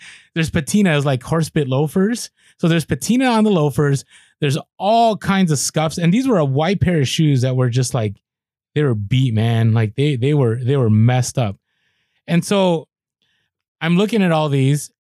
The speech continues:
at, at all these flaws in it, but I'm like, "These are Gucci shoes." Like, and they're vintage, right? And so even one of the tags is off. I mean, these shoes were a mess. But I'm like, "Five bucks? Yeah, I'll, I'll, I'll buy 'em for five bucks, see what happens."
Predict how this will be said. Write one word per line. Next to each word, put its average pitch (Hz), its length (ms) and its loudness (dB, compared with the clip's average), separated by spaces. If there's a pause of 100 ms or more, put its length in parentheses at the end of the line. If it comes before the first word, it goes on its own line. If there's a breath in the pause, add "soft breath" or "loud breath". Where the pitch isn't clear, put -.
at, 156 180 -4
at 151 200 0
all 156 100 0
these 156 220 2
flaws 147 340 0
in 123 80 2
it, 113 140 -4
but 151 100 2
I'm 165 120 4
like, 151 240 0 (100)
"These 180 180 -2
are 233 80 2
Gucci 147 540 0
shoes." 190 600 -2 (720)
Like, 147 160 -2
and 165 100 0
they're 160 120 2
vintage, 139 580 0
right? 180 220 0
And 165 120 0
so 185 260 -2 (280 soft breath)
even 202 220 0
one 202 100 2
of 160 80 0
the 127 60 -2
tags 214 400 -2
is 190 80 4
off. 185 120 2
I 185 60 -2
mean, 196 200 0
these 269 180 0
shoes 175 240 0
were 143 160 -2
a 123 100 -4
mess. 123 640 -2 (1700)
But 170 80 0
I'm 180 60 0
like, 147 220 0
"Five 156 240 -4
bucks? 165 500 -4 (720)
Yeah, 208 160 -10
I'll, 214 140 -6
I'll, 175 260 -4
I'll 208 140 -2
buy 160 200 0
'em 117 60 2
for - 80 -6
five 117 220 -4
bucks, 123 200 -6
see 131 60 -8
what 110 140 -4
happens." 120 340 -4